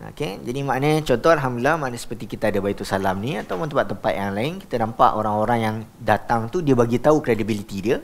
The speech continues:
dari sudut bidang dia dan seumpamanya, yang itu kita cuba lazimi. Okey. Dan ini memang disiplin yang diperlukan untuk penuntut ilmu lah. Kita tak ada cara lain. Sebab bila kita nak menuntut ilmu, so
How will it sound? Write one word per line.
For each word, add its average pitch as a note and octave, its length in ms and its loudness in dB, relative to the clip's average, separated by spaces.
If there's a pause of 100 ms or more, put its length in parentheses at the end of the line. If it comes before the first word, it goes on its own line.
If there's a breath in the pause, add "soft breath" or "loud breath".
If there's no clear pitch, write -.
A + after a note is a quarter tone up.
(340 loud breath)
dari B2 80 -4
sudut A#2 240 0
bidang G#2+ 400 2
dia D#3+ 160 2
dan D3 160 -2
seumpamanya, C3+ 640 0
yang C3 160 -2
itu C#3+ 160 -4
kita - 240 -4
cuba D3 240 0
lazimi. G#2+ 480 2 (640)
Okey. E3 240 -8 (400 loud breath)
Dan B2+ 320 2
ini G3+ 320 -2
memang E3+ 320 2
disiplin E3 480 0
yang D#3 120 2
diperlukan D#3 520 2
untuk D3+ 160 -2
penuntut D3 280 0
ilmu E3+ 280 -4
lah. F#3 120 0
Kita D3 320 -4
tak - 40 -
ada C3+ 80 0
cara B2 280 4
lain. A2+ 320 2
Sebab A2 320 0
bila B2 240 0
kita E3+ 320 -2
nak E3+ 200 2
menuntut F3 280 -2
ilmu, A3 480 0
so E3 520 4